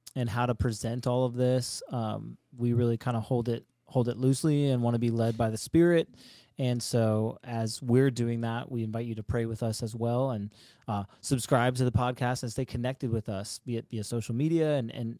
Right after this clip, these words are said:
and all of the platforms that we have so we can, um, keep you updated and you can be a part of, of this, you know, journey as we're, as we're walking through that. But, uh,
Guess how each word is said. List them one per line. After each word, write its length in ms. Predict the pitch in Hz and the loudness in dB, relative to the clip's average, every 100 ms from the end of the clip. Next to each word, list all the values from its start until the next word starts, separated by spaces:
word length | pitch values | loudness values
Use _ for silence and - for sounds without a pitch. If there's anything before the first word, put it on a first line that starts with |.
| - | -10
and 280 | 113 110 - | -8 -8 -10
all 200 | 107 113 | -4 0
of 160 | 117 110 | 0 0
the 260 | 113 107 104 _ - | -2 -2 -4 _ 0
platforms 400 | 143 135 139 120 | 2 4 2 2
that 80 | 123 | 0
we 100 | 123 | 0
have 380 | 123 120 117 | -2 -4 -4
so 160 | - 120 | -4 0
we 120 | 117 | 0
can, 300 | 110 117 113 - - _ _ | 0 -4 -4 -6 -18 _ _
um, 460 | 120 113 113 117 127 _ | -8 -6 -6 -8 -12 _
keep 240 | - 151 | 0 4
you 300 | 135 131 123 - _ - | 6 6 6 -2 _ -4
updated 540 | 139 - 131 135 139 | 0 4 6 8 6
and 160 | 123 120 | 4 2
you 80 | 120 | 2
can 100 | 123 | 2
be 80 | |
a 60 | 120 | 2
part 260 | - 120 117 | 4 2 2
of, 180 | 107 - - _ | 0 -8 -20 _
of 180 | 123 113 | 0 4
this, 340 | 120 - - - _ _ | 4 4 -6 -12 _ _
you 100 | 135 | -4
know, 140 | 113 110 | 0 0
journey 440 | 110 120 117 113 | 0 2 4 4
as 120 | 113 110 | 2 0
we're, 120 | 117 | -4
as 220 | - 113 | -2 0
we're 240 | 110 107 104 _ - | 0 0 -2 _ -8
walking 440 | 113 117 113 117 113 | 4 4 4 -2 -6
through 360 | - 117 110 | -6 -2 0
that. 220 | 104 - - _ _ - - _ - | -2 -6 -14 _ _ -20 -20 _ 2
But, 180 | 127 120 | 6 8
uh, 320 | 117 110 | 6 6